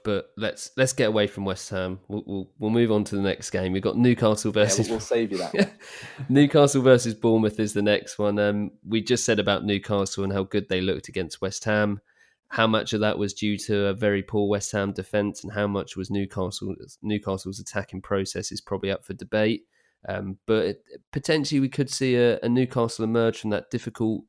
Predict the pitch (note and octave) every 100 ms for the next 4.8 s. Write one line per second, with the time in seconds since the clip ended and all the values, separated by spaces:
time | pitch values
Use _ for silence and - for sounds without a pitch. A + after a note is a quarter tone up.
0 | _ _ - A#2+ - A2 - - A2 A2
1 | G#2+ G#2 A2 A2 G#2 G2+ A2 G#2+ - -
2 | G#2+ G#2+ G#2+ F#2 - A#2 A#2 A2+ A#2 A#2
3 | _ _ _ _ _ A#2+ A#2 A2+ - A#2
4 | A#2 A#2+ A#2 A2 G#2 - -